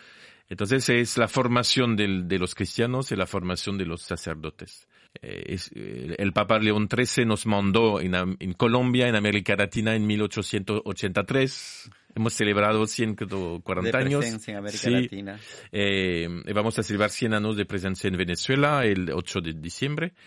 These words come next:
Speaker 1: para la fundación de los seminarios, es decir, proponer, eh,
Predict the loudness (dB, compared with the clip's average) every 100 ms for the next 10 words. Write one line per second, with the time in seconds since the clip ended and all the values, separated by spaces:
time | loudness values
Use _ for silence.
0 | -4 0 2 0 0 0 0 0 0 -2
1 | -4 -8 -6 -6 -6 -8 -6 -6 -6 -6
2 | -6 -8 -14 -20 -20 -4 0 2 4 6
3 | 6 4 0 -2 0 0